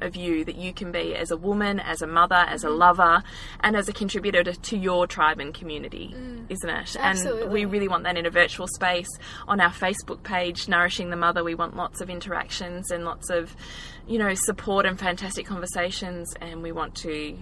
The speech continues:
Speaker 1: follow whatever it is that's driving you, if you want to pull a topic apart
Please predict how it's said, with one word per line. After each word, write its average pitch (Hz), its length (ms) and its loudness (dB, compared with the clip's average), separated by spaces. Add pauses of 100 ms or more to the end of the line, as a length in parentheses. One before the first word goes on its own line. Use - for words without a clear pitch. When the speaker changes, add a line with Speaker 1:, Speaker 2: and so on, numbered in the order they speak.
Speaker 1:
follow 185 520 0
whatever 170 320 2
it 165 120 4
is 165 160 -2
that's - 160 -10
driving 175 320 -2
you, 175 80 -6
if 175 100 -10
you 175 60 -8
want 170 100 -6
to - 160 -8
pull 170 140 -2
a 160 40 0
topic - 320 -10
apart 165 460 2